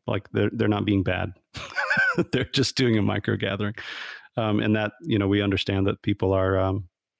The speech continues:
uh, are needing to do that, uh, some of those things. So, so those three things, friends,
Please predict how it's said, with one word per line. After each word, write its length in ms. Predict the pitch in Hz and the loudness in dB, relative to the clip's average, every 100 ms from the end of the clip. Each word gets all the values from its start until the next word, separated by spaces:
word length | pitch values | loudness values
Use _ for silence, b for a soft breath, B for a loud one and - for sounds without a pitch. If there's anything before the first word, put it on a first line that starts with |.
| _ | _
uh, 240 | 123 95 107 | -2 0 0
are 100 | 113 | 0
needing 280 | 98 98 92 | 2 4 2
to 80 | 90 | 2
do 120 | 92 | 2
that, 200 | 92 92 - _ - | 2 0 -6 _ -4
uh, 100 | 104 | -2
some 200 | - 95 | 0 2
of 40 | |
those 160 | 92 92 | 2 0
things. 240 | 98 95 - | -2 -2 -2
So, 180 | 98 95 - B B B B B B | -4 -4 -10 B B B B B B
so 160 | - 143 | -2 0
those 180 | 156 160 | 2 2
three 220 | 170 147 | 2 0
things, 340 | - 139 135 | 2 2 2
friends, 580 | - 131 120 120 107 - | 2 0 4 4 2 -2